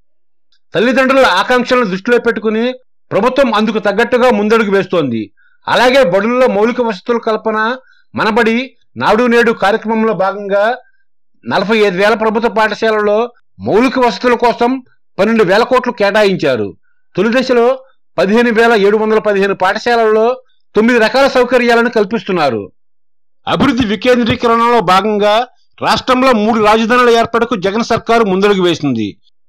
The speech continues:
అసెంబ్లీ వేదికగా జగన్ ఈ విషయాన్ని ప్రకటించారు. ప్రస్తుతం ఉన్న అమరావతితో పాటు విశాఖను పరిపాలనా రాజధానిగా, కర్నూలును న్యాయ రాజధానిగా చేయాలనే ఆశయంతో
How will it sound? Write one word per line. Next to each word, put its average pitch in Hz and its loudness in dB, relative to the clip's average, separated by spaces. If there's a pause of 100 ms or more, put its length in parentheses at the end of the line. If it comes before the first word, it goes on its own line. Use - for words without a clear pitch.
(220)
అసెంబ్లీ 269 0
వేదికగా 247 2
జగన్ 208 -2
ఈ 220 0
విషయాన్ని 240 0
ప్రకటించారు. 185 -2 (380)
ప్రస్తుతం 240 0
ఉన్న 262 2
అమరావతితో 247 2
పాటు 233 2 (340)
విశాఖను 262 0
పరిపాలనా 240 2
రాజధానిగా, 226 2 (300)
కర్నూలును 254 2
న్యాయ 214 2
రాజధానిగా 233 2 (120)
చేయాలనే 226 2
ఆశయంతో 220 0